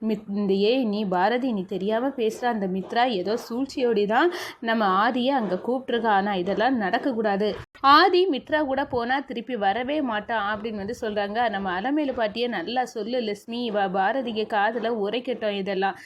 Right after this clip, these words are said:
இவளுக்கு ஏன் புரிய மாட்டேங்குது? நம்மளுக்கு தெரிஞ்ச டெக்னிக் இவளுக்கு தெரியல. ஆனா எப்படியோ ஆதியை இங்க இருந்து போக விடாம பாதுகாக்கிறது நம்மளோட பொறுப்பு" அப்படின்னு வந்து அலமேலு பாட்டி முடிவாக்குறாங்க. பாரதி வந்து சொல்லிட்டு போறாங்க, "பாட்டி, அதெல்லாம் போட்டு மனசுல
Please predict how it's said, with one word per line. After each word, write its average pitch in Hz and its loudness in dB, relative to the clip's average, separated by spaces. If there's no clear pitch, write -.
இவளுக்கு 330 2
ஏன் 269 0
புரிய 262 0
மாட்டேங்குது? 226 0
நம்மளுக்கு 262 -2
தெரிஞ்ச 220 -2
டெக்னிக் 214 -6
இவளுக்கு 202 0
தெரியல. 240 0
ஆனா 202 2
எப்படியோ 233 0
ஆதியை 330 6
இங்க 226 -2
இருந்து 226 -2
போக 269 -2
விடாம 233 -2
பாதுகாக்கிறது 220 -2
நம்மளோட 208 -2
பொறுப்பு" 269 -4
அப்படின்னு 214 -4
வந்து 196 -4
அலமேலு 214 -2
பாட்டி 202 -6
முடிவாக்குறாங்க. 196 0
பாரதி 392 6
வந்து 320 2
சொல்லிட்டு 262 -2
போறாங்க, 233 2
"பாட்டி, 233 0
அதெல்லாம் 208 0
போட்டு 240 -2
மனசுல 208 -6